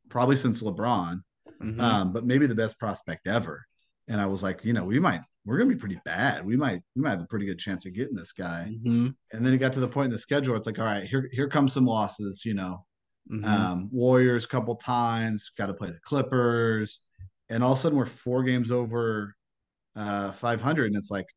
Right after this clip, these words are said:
Speaker 1: "All right, we gotta shift from, like, trying to get the ping pong balls to, like, trying to not go into the play-in. Like, we might just get one of the top six and not have to worry about it."
Speaker 2: Yeah. We're, it's a tough spot, though.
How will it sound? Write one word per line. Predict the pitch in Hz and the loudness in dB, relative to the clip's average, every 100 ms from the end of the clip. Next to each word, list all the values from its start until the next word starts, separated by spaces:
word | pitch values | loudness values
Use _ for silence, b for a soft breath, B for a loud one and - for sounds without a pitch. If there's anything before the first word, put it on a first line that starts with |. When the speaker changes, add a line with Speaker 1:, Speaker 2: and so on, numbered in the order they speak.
| - | -4
Speaker 1:
"All | 113 | 0
right, | 104 | 0
we | 101 | 0
gotta | 135 147 | 0 0
shift | 107 - 139 131 | 0 0 0 0
from, | 123 | -2
like, | 110 101 | -2 -2
trying | - 117 123 | -2 0 0
to | |
get | 117 131 | 0 -2
the | 95 | -4
ping | 113 120 | -4 -2
pong | 123 139 131 | 0 2 2
balls | 135 147 - | 2 0 -2
to, | |
like, | 107 101 - | -4 -4 -6
trying | - 113 127 | -4 0 0
to | |
not | 101 101 110 | 0 -2 -4
go | 117 | -4
into | 107 | -4
the | 95 | -6
play-in. | - 104 131 | -6 -4 -4
Like, | - 95 104 | -8 -10 -4
we | |
might | 117 113 | -4 -4
just | 107 - _ _ _ - | -6 -12 _ _ _ -10
get | 110 | -6
one | 110 | -4
of | |
the | 104 | -4
top | 113 104 | -4 -6
six | - 110 101 | -6 -8 -4
and | 107 | -4
not | 95 | -4
have | |
to | 95 | -8
worry | 85 120 120 | -6 -4 -4
about | - | -8
it." | - _ _ _ _ _ 110 | -20 _ _ _ _ _ 2
Speaker 2:
Yeah. | 117 120 113 101 98 - _ _ _ - | 4 6 4 2 0 -10 _ _ _ 4
We're, | 147 | 6
it's | 220 - - | 6 4 4
a | 214 123 | 4 4
tough | - 143 147 | 0 0 0
spot, | - 113 113 117 | 0 2 2 0
though. | 104 98 95 | -2 -2 -6